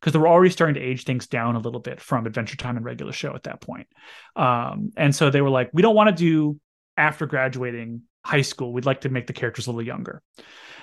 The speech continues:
Uh, and so I thought about it, and I, and I, the Arthur Turnkey comic, because it was, like, a fantasy adventure story, in my mind, it was gonna be a little too similar to what Adventure Time was doing.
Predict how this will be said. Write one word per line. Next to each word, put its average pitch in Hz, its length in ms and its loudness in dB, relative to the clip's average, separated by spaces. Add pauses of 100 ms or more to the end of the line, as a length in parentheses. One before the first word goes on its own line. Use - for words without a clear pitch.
(200)
Uh, 143 240 8
and 156 160 6
so 151 180 4
I 127 140 4
thought 175 200 4
about 247 220 4
it, 311 140 0
and 139 100 2
I, 127 120 0
and 127 220 -6
I, 120 360 -6
the 131 100 -4
Arthur 165 220 4
Turnkey 180 480 0
comic, 123 440 -4
because 170 400 0
it 190 60 6
was, 151 140 2
like, 147 160 0
a 131 220 -6
fantasy 147 440 0
adventure 123 640 -4
story, 117 560 -6 (320)
in 170 80 6
my 214 180 8
mind, 226 400 6
it 180 60 0
was 151 160 0
gonna 147 160 2
be 147 180 0
a 147 60 0
little 147 180 -2
too 147 100 -12
similar 135 360 -4
to - 80 -4
what 123 80 -2
Adventure 113 320 -8
Time 117 240 -12
was 123 120 -12
doing. - 360 -10